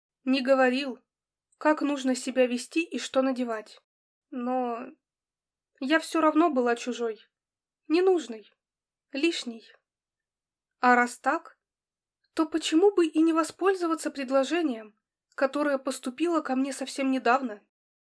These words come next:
Она позвонила мне сама, словно почувствовала, что я дозрела. Пригласила на обед в город. Выбрала кафе с отличной репутацией и ценами,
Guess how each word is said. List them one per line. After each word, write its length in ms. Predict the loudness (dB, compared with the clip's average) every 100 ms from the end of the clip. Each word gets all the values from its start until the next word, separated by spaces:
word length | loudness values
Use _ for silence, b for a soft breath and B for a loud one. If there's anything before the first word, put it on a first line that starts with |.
| _ _ _ _ 0
Она 220 | 2 4
позвонила 540 | 0 -2 0 2 2
мне 200 | -2 -6
сама, 440 | -6 -6 -6 -6 -16 _ _ _ _ _ _
словно 420 | -4 2 4 2
почувствовала, 920 | 2 -4 -4 -6 -4 -4 -4 -10 -14 _ _ _ _ _ _
что 240 | -4 -2
я 200 | 4 4
дозрела. 600 | 4 -2 0 0 0 -10 _ _ _ _ _ _ _ _
Пригласила 640 | -6 0 0 0 2 2
на 180 | 2 0
обед 300 | 2 0 -2
в 60 | 0
город. 460 | 2 2 0 -14 _ _ _ _ _ _
Выбрала 460 | 2 2 4 2 2
кафе 320 | -2 -2 -4
с 100 | 0
отличной 460 | -2 -2 -2 0 -2
репутацией 680 | -2 -2 -2 -2 -6 -6
и 140 | -6 -10
ценами, 560 | -2 -2 -2 -10 -16